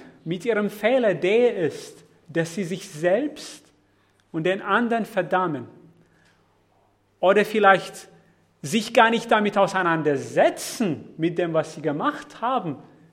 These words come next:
weil sie Angst haben vor den Konsequenzen. Warum soll Gott anders mit ihnen umgehen? Zumal er ihnen ja gesagt hat in Kapitel zwei,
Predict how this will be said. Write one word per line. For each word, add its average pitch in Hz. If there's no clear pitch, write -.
weil 156
sie 165
Angst 277
haben 180
vor 175
den 175
Konsequenzen. 196
Warum 240
soll 208
Gott 156
anders 170
mit 220
ihnen 247
umgehen? 226
Zumal 254
er 226
ihnen 262
ja 208
gesagt 180
hat 180
in 185
Kapitel 175
zwei, 240